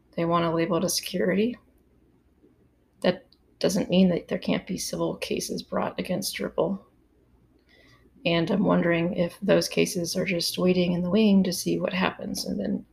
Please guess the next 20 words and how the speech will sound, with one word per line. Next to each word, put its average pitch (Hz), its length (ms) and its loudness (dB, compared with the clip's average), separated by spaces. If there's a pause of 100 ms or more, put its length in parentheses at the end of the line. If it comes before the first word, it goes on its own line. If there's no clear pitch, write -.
(160)
they'll, 165 300 0 (100)
they 175 80 4
might 170 240 0
be - 60 -6
brought, - 360 -4 (1080)
um, - 560 -2
against 190 420 0
maybe - 260 -2
Ripple, 214 520 2
maybe - 340 -4
against - 300 -8
Coinbase, 208 580 2
who 180 80 -4
knows? - 460 -4 (2500)
Uh, - 120 -10 (960)
I'd 165 160 -2
love 185 300 4
to 156 180 0
talk 170 300 2
to 170 440 0